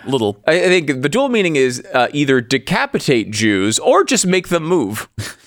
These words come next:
Speaker 2: and,
Speaker 1: Oh.
Speaker 2: and never come back to their homeland. It's one of the two. The dual meaning.
Speaker 1: Uh,
Speaker 2: No, they
Speaker 1: okay.
Speaker 2: say the dual meaning represents their desire for a right of return to the towns and villages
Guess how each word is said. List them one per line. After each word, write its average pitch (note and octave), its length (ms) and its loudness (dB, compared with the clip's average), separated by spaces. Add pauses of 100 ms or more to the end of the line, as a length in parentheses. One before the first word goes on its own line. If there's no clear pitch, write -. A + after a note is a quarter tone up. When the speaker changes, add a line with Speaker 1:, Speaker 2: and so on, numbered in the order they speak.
(640)
Speaker 2:
and, D#3 280 0
Speaker 1:
Oh. - 20 0
Speaker 2:
and D#3+ 100 0
never E3 220 2
come D#3 200 0
back C3 300 0
to D3 80 2
their C#3 140 2
homeland. B2 420 0
It's B2 100 -2
one F3 140 2
of D#3 40 -2
the D3+ 80 0
two. B2 240 0
The A#2 80 2
dual C3 420 2
meaning. C3+ 280 -2
Speaker 1:
Uh, - 100 -6 (200)
Speaker 2:
No, C#3 180 2
they F3+ 120 4
Speaker 1:
okay. C#4+ 80 0
Speaker 2:
say C#3+ 220 2
the B2+ 100 -2
dual F#3+ 260 2
meaning D3+ 440 -2
represents E3+ 680 0
their A#2 180 0
desire C3+ 960 -2 (280)
for A2 320 0
a G2+ 100 2
right G#2+ 440 -2
of F2+ 160 -4
return D3+ 800 -4 (380)
to G#2 80 -2
the - 140 -6
towns E3+ 720 -6
and E2+ 160 -4
villages B2 880 -2